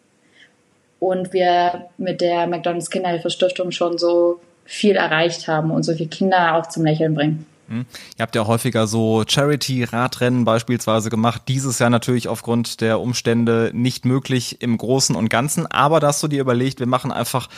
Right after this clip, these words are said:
Speaker 2: den Solo-Charity-Run. Jeder fährt einfach vor seiner Haustür ein bisschen Fahrrad und das war ja auch ein Mega-Erfolg.
Speaker 1: Das stimmt, ja, das war, das war mal wieder so ein, äh, Nele Schenker kann ich aufgeben Ding.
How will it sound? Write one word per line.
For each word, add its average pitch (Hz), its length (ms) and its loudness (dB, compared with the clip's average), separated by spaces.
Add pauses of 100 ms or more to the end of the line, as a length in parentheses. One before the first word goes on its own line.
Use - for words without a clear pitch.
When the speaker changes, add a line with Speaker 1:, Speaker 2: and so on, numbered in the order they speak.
(280)
Speaker 2:
den 113 260 0
Solo-Charity-Run. 113 1600 0
Jeder 127 360 0
fährt 120 240 0
einfach 120 300 -4
vor 113 140 -6
seiner 117 200 2
Haustür 127 320 -2
ein 120 60 0
bisschen 120 260 0
Fahrrad 120 460 2
und 107 140 -6
das - 160 -2
war 117 80 4
ja 110 80 2
auch 131 140 -2
ein 101 140 0
Mega-Erfolg. 95 720 -2 (760)
Speaker 1:
Das 190 260 -6
stimmt, 175 440 -6
ja, 170 160 2
das 185 260 0
war, 185 420 4 (420)
das 196 180 -8
war 208 140 4
mal 202 240 2
wieder 202 280 4
so 190 220 2
ein, 196 480 -2
äh, 196 500 0
Nele 202 260 2
Schenker 208 420 -2
kann 208 200 -4
ich 196 180 -2
aufgeben 196 520 0
Ding. 226 260 4